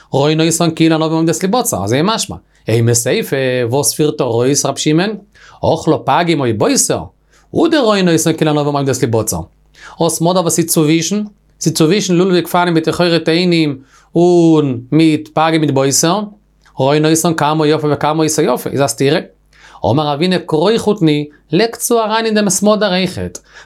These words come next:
ביי מיר, וואו מען מורא, מען שאכל לול וגפנים ויכול תאנים. אבער לא אכל סמודה, פגים אוי בויסר. ראוי נאר איז אן קילו ענבים און דאס ליבוצה. ווי דאס געזונט, זיין רבינא? זיין ראשונים מסביר,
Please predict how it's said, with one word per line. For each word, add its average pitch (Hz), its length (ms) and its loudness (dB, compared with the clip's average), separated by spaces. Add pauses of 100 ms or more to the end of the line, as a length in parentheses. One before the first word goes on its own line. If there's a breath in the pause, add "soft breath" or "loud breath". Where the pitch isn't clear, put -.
ביי 92 120 -4
מיר, 233 320 2
וואו 160 140 0
מען 151 140 0
מורא, 156 160 2
מען 151 180 0
שאכל 156 280 -2
לול 156 320 4
וגפנים 151 440 -2
ויכול 156 320 0
תאנים. 170 400 0 (500 loud breath)
אבער 101 180 -2
לא 135 120 2
אכל 180 200 2
סמודה, 175 640 0 (120)
פגים 165 340 0
אוי 190 100 2
בויסר. 160 500 0 (420 soft breath)
ראוי 113 240 0
נאר 131 80 2
איז 135 160 0
אן 143 80 0
קילו 143 260 2
ענבים 208 420 0
און 202 120 0
דאס 208 160 0
ליבוצה. 135 400 0 (720 soft breath)
ווי 120 120 4
דאס 160 240 0
געזונט, 135 400 0
זיין 127 200 2
רבינא? 120 400 0 (640 soft breath)
זיין 127 120 0
ראשונים 151 440 2
מסביר, 143 560 0